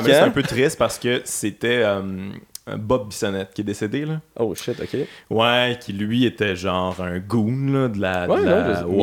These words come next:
Speaker 2: il,
Speaker 1: hockey.
Speaker 2: c'était pas aussi un, euh, chanteur,
Speaker 1: Ouais, c'est un
Speaker 2: ou
Speaker 1: chanteur, c'est
Speaker 2: Ok.
Speaker 1: chan-, c'était, c'était devenu un chanteur, puis tu sais, c'est un chansonnier, puis, tu sais, il y avait des albums, puis tout ça, mais à, à, à l'époque, il s'était fait connaître, euh, tu sais, je pense, euh, un goon semi-pro, là.
Speaker 2: Mhm.
Speaker 1: Puis il m'avait comme lancé un défi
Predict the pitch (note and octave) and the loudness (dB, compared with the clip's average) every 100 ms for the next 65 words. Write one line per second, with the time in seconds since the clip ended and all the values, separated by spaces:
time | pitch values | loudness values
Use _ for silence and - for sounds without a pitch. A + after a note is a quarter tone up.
0 | A2+ A2 A2+ B2+ B2+ A#3 F3 - F3+ C#3+ | 4 2 -2 -2 0 0 -2 0 0 2
1 | C3 B2 A2+ A2 A2+ B2 A#2 - B2+ C#3+ | 4 4 2 -2 -2 -2 0 2 2 2
2 | B2+ C3 C3+ A2+ G#2 B2+ G#2+ G2 G2 - | 2 4 6 4 4 0 -2 -4 -6 -2
3 | G2+ A2 - - G2+ G#2+ F#2+ G2 F2+ G2+ | 0 -2 -2 -4 -2 -2 -2 -4 -2 -2
4 | G2 - E2 - - F#2 - F#2 F2+ F2+ | -2 -6 -14 -14 -10 -8 -6 -4 -4 -4
5 | F2 F2 D#2+ D#2 - F2+ F2 F#2 F2 G2+ | -8 -10 -10 -10 -10 -8 -6 -4 -4 -4
6 | G2+ - - D#3 G2 F#2 - F#2 F#2 G#2 | -6 -6 -4 -2 -2 -4 -8 -8 -4 -2
7 | F#2 F2 - G2 G2 - A#2+ - A#2 G2 | -2 -4 -4 -2 -2 0 -2 -2 -6 -4
8 | - F#2+ G2+ G2+ F#2 F#2 F2+ G1+ G1+ G1+ | -2 -2 -4 -2 -2 -2 -2 -6 -8 -8
9 | - E2+ - - - - - G2+ G2 - | -8 -10 -10 -10 -10 -12 -8 -6 -6 -6
10 | F#2 F2+ F2 - - - G#2+ A2+ A#2+ B2+ | -8 -8 -10 -14 -20 -6 -2 2 4 2
11 | B2 B2 A#2 A#2 A#2 C#3 E3 E3 _ - | 2 0 0 0 2 2 0 -6 _ -4
12 | A#2 D3+ A#2+ - - A2 A2+ D#3+ F#3 B2+ | 0 2 0 -4 -2 2 4 2 2 4
13 | A#2 - B2 A#2+ A#2+ A2+ - C3 C#3+ D3 | 4 2 0 2 0 0 -4 -2 -2 -6